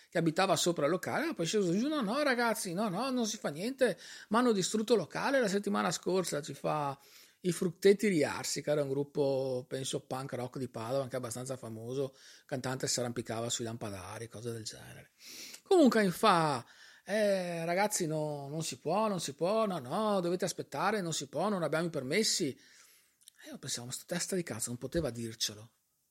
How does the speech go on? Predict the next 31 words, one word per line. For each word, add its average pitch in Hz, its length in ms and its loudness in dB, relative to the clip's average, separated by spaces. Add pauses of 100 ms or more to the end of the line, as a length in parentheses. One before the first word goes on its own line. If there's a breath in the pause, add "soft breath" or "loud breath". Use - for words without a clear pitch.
(580)
Se - 240 -6
n'era 160 220 2
dimenticato. 131 720 -6 (1700 loud breath)
Vabbè, 123 400 -6
comunque, 123 1300 6 (340 soft breath)
dopo 196 280 8
avevamo 170 240 10
trovato 156 320 6
anche 156 160 2
altri 156 260 6
locali 151 800 4 (520 loud breath)
che - 120 0
non 156 120 6
avevamo, 165 320 6
cioè, 170 140 2
eravamo 160 580 2 (180)
andati 151 280 -2
veramente 151 400 2
a 143 40 2
rompere 135 300 0
le 123 120 0
palle 120 960 -4
a - 60 -10
un 123 60 -6
po' 139 120 4
di 131 140 0
persone 120 640 -2 (800)
per 135 100 0
avere 127 180 4
sti 123 140 -2
soldi. 120 520 2